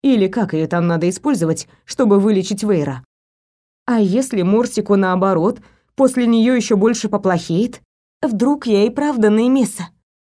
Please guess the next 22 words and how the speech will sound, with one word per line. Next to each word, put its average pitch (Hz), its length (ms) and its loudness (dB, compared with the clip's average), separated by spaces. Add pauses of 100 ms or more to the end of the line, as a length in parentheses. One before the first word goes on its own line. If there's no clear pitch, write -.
(140)
Ну, 427 320 2
или 254 180 2
возможная 247 680 0
кандидатка 175 800 -2
в 156 60 -4
Неймессы. 170 520 -2 (760)
Не 269 180 2
хватало 220 480 0
еще 175 320 0
отравить 196 540 -2
Морса 202 580 -2 (380)
кровью 214 480 2
потенциального 202 800 0
чудовища. 156 640 -4 (760)
К - 60 -20
тому 185 380 0
же 160 100 -4
от 147 160 -8
меня 190 360 0
в 156 60 -6
роли 175 260 0
донора 170 500 -2